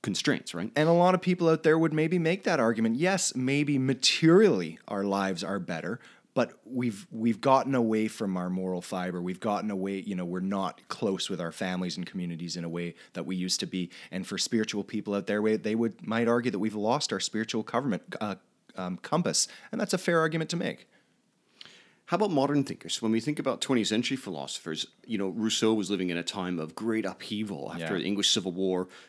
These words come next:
Speaker 1: uh, leading up to the, the French Revolution. How about nowadays, in this moment that we're in now of seeming endless progress?
Speaker 2: So I think about a guy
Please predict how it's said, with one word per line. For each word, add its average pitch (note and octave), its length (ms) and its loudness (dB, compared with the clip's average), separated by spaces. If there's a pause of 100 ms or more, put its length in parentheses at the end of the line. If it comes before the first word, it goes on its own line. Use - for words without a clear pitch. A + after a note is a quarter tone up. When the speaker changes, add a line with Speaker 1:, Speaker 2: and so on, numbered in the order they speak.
Speaker 1:
uh, E2 240 -4
leading G#2+ 320 2
up F2+ 140 0
to - 100 -10
the, F#2 200 2
the F#2 100 -6
French G#2+ 280 -2
Revolution. A#2+ 520 -2 (320)
How A#3+ 180 -4
about C4 180 0
nowadays, F#3 640 -2
in A2 140 -2
this A#2 200 0
moment B2 440 4
that - 80 -2
we're A#2+ 200 0
in A#2 140 2
now A2 300 -2
of C#2+ 180 -10
seeming G#2 440 0
endless C3+ 380 0
progress? - 520 -12
Speaker 2:
So A2 180 2
I A#2 80 8
think A2+ 220 2
about F#2+ 180 0
a F2+ 60 -2
guy F2 400 -2